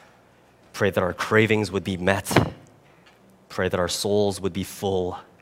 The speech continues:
and that it would be because of the truth and because of Jesus. And Father, in his mighty name we pray. Amen. Okay, so now let's look at our text. Uh, we'll dive right into our text,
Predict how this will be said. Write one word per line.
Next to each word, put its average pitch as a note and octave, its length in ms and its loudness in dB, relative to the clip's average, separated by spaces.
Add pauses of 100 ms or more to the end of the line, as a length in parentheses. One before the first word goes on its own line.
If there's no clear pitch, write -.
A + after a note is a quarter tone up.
(1400)
and F2+ 120 -4
that F2+ 120 2
it G2 60 2
would F#2+ 140 0
be G2 120 -4
because F#2+ 340 -4
of F2 80 -8
the F2 80 -6
truth - 560 -6 (800)
and E2+ 100 -12
because F2 300 -8
of F#2+ 80 -10
Jesus. - 560 -12 (1120)
And F2+ 100 -10
Father, F#2 300 -2
in E2+ 80 -4
his F2 160 -6
mighty F#2+ 380 -2
name F#2 160 0
we F#2+ 100 -6
pray. E2 280 -14 (580)
Amen. D2 180 -12 (2250)
Okay, E2 260 -4 (420)
so - 160 -4
now A2 140 8
let's A#2 160 4
look C3 100 -4
at C#3+ 60 4
our A#2 100 6
text. - 540 4 (120)
Uh, F#2+ 80 -4
we'll F#2 100 -4
dive A2 200 4
right G#2+ 160 6
into G#2+ 240 -2
our G2+ 80 2
text, - 460 0